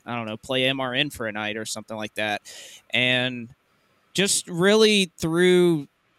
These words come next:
what we've all been through the last couple of years and how much covid has changed everything. And, and really for iRacing and the sim racing community, the esports world has really grown. One, one of the beneficiaries of, of covid has been the esports industry.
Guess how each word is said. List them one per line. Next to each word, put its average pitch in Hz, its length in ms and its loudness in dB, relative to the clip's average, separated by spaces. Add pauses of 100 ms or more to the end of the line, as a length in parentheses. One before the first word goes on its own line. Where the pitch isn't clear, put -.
(320)
what 156 240 0
we've 160 160 0
all 160 200 6
been 156 180 0
through 147 180 -4
the 139 80 -2
last 139 260 2
couple 139 220 -4
of 131 80 0
years 139 340 0
and 127 100 -8
how 139 120 -2
much 131 200 -10
covid 139 400 -4
has 117 340 -6
changed 139 500 0
everything. 127 640 -2
And, 117 140 -4
and 123 240 -4
really 175 300 4
for 135 380 -2
iRacing 147 720 0
and 123 140 -8
the 113 100 -12 (120)
sim 147 240 -2
racing 135 280 -2
community, 135 600 -4 (280)
the 135 140 2
esports 147 400 -2
world 131 400 -2
has 120 320 -4
really 127 240 -4
grown. 120 640 -4 (240)
One, 139 300 -2
one 151 120 0
of 151 40 0
the 135 80 -4
beneficiaries 151 880 0
of, 120 220 -10
of 127 200 -10
covid 147 380 0
has 127 180 -4
been 131 160 -8
the 127 160 -2
esports 131 380 -6
industry. 110 540 -8